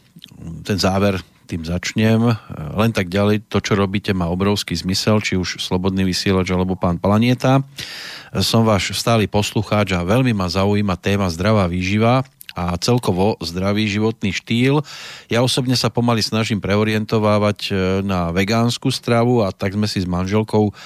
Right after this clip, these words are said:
začali variť zatiaľ také vegánsko-vegetariánske jedlá. Ale manželka sa sťažuje na bolesť brucha a na nadúvanie po konzumácii zeleniny. Preto sa chcem opýtať, ako by sa jej dalo pomôcť.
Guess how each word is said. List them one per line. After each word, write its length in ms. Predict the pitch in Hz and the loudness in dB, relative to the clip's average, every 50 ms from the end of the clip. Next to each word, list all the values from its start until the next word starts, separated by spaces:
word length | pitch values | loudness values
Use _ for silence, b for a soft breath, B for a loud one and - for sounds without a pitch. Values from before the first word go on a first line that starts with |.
| B B B B B | B B B B B
začali 480 | 98 92 104 104 - - 123 110 98 | -2 0 0 2 2 2 2 2 2
variť 400 | 90 90 98 104 104 98 - - | 2 2 2 0 0 -2 -4 -6
zatiaľ 560 | - - 87 110 110 - 120 110 95 92 87 B B B B | -8 -2 -2 0 0 2 2 2 2 0 -2 B B B B
také 240 | - 98 - - 95 | -8 -6 -4 -2 -2
vegánsko-vegetariánske 1400 | 82 110 104 104 113 113 110 104 - - - 90 90 101 98 113 104 - 113 104 107 107 101 101 107 107 - - | 0 0 0 0 0 0 0 0 -2 -2 -4 -2 -2 -2 -2 -2 -2 -2 -2 -2 0 0 0 0 -2 -2 -4 -6
jedlá. 560 | 90 87 87 95 98 92 104 117 123 135 156 175 - B B B B B B B B B B B | -6 -4 -2 -2 -2 0 0 2 2 2 2 0 -4 B B B B B B B B B B B
Ale 240 | B - 107 120 127 | B 0 2 4 4
manželka 400 | 143 156 147 147 151 139 - 143 | 4 2 2 2 0 0 0 -2
sa 160 | 120 - 120 | -2 -2 -2
sťažuje 480 | - - - 123 123 113 127 127 123 117 | -2 -2 -2 -2 0 0 2 0 2 2
na 80 | 107 95 | 0 -2
bolesť 560 | 92 98 113 120 117 98 - - - - 98 | 0 0 0 2 2 0 -2 -4 -4 -4 -6
brucha 560 | 87 80 92 92 101 - - - 123 131 143 139 - - _ _ _ _ _ _ - | -4 -2 -2 -2 -2 -2 0 0 2 2 2 0 -4 -12 _ _ _ _ _ _ -10
a 180 | - 90 92 | -4 -2 0
na 160 | 95 92 90 | 0 0 0
nadúvanie 880 | 87 87 92 95 92 107 117 117 107 107 104 104 101 101 101 98 101 98 | 0 0 0 0 0 0 0 2 2 2 0 0 0 0 0 0 0 -2
po 240 | - - 92 90 87 | -2 0 0 0 0
konzumácii 800 | 85 - 98 101 98 101 110 101 95 95 95 - - 104 98 90 | 0 -2 -2 -2 0 0 0 0 0 -2 -2 -2 -2 -2 -2 -2
zeleniny. 720 | 82 87 95 101 104 101 95 92 92 92 90 92 104 101 B B B B B B - | 0 2 2 2 2 2 0 0 0 0 0 0 0 0 B B B B B B -6
Preto 220 | 104 104 131 123 | -4 0 0 0
sa 100 | 117 117 | 0 -2
chcem 160 | 107 - - 104 | -2 0 0 0
opýtať, 420 | 95 92 - 110 107 - 104 98 92 | 0 0 0 -2 -2 0 0 0 0
ako 160 | 101 - - | -2 -4 -4
by 140 | 104 98 101 | -4 -4 -2
sa 160 | - - 107 | -2 -2 0
jej 80 | 98 92 | 0 0
dalo 240 | 87 90 92 101 98 | 0 0 0 0 0
pomôcť. 800 | 87 - 92 85 87 92 98 101 110 120 143 143 - - - | -2 -2 -4 -2 0 2 2 4 4 4 2 0 -2 -6 -6